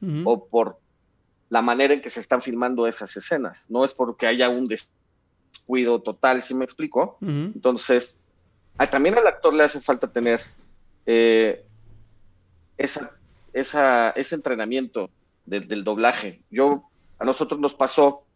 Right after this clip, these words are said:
Speaker 2: con el viaje de Queta, pero, por ejemplo, el viaje de Queta empezó por segmentarse en cortometrajes con un director que nunca pensó que eso podía realizarse como una película, ¿no? Entonces ahí tenemos que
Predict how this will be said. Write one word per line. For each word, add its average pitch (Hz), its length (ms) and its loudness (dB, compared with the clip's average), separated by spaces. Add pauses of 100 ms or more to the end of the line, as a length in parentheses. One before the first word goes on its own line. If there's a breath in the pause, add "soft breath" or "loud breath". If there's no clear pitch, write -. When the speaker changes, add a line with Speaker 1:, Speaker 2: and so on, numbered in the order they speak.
(160)
Speaker 2:
con 120 160 0
el 113 80 -2
viaje 127 280 4
de 120 140 2
Queta, 143 480 2 (320)
pero, 165 360 8
por 123 100 -2
ejemplo, 127 280 -6
el 123 80 -4
viaje 135 220 -2
de 147 140 -4
Queta 147 200 -6
empezó 127 600 -4 (400)
por 117 180 -2
segmentarse 123 840 -2 (260)
en 117 140 -6
cortometrajes 123 1000 -2 (300)
con 113 160 -4
un 143 80 -2
director 156 460 2
que 131 100 -6
nunca 143 280 -2
pensó 123 360 -4
que 143 120 -8
eso 139 160 -10
podía 120 460 2 (180)
realizarse 113 580 0
como 104 220 -6
una 107 220 -4
película, 107 540 -4 (440)
¿no? 131 320 -2
Entonces 120 280 -8
ahí 135 140 4
tenemos 151 460 2
que - 260 -4